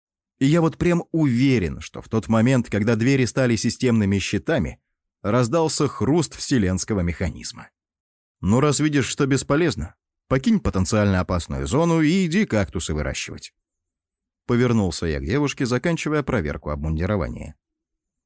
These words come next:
«Через три минуты произойдёт стыковка, и мне бы не хотелось потом тащить твой труп подальше от лагеря и копать яму.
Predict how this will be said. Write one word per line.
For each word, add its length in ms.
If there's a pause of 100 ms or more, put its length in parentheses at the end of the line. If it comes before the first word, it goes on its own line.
«Через 320
три 160
минуты 320
произойдёт 500
стыковка, 560 (440)
и 80
мне 160
бы 100
не 80
хотелось 440
потом 260
тащить 380
твой 160
труп 280
подальше 400
от 120
лагеря 300
и 60
копать 320
яму. 340